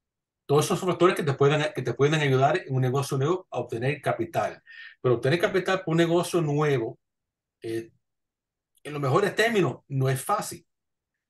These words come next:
Porque es un negocio que no, no, que no, no está pro-, puede ser que le vaya bien, puede que le vaya mal. Ahora,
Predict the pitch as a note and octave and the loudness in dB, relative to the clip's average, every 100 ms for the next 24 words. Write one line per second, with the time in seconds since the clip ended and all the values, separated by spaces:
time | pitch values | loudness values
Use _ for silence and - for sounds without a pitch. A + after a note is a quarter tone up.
0 | _ _ B2+ A#2+ C#3+ D#3 E3 - F3+ C3+ | _ _ -8 -4 -2 0 0 0 0 -2
1 | C#3+ C3+ - C#3+ C3+ C3+ - - - C#3+ | -2 -4 -8 -10 -8 -10 -14 -16 -14 -10
2 | C#3+ C3 B2 A#2+ - A#2+ - - _ _ | -6 -4 -4 -8 -20 -20 -20 -20 _ _
3 | _ _ _ _ _ _ _ _ _ _ | _ _ _ _ _ _ _ _ _ _
4 | _ D#3+ - _ _ _ - - _ - | _ -6 -6 _ _ _ -18 -18 _ -6
5 | D3 C3+ _ - C#3 C3 C#3 E3 - C#3 | -6 -6 _ -16 -14 -10 -6 -4 -2 -4
6 | - _ _ _ - A2 C#3+ C#3 C#3 C#3+ | -4 _ _ _ -12 -8 -8 -8 -4 -4
7 | C#3+ G3+ G3 B2 A#2+ B2 A#2+ A#2+ D3 D#3 | -4 -8 -12 -10 -2 0 2 2 2 2
8 | - - - _ - B2 C3+ - | 0 -12 -20 _ -4 0 0 -2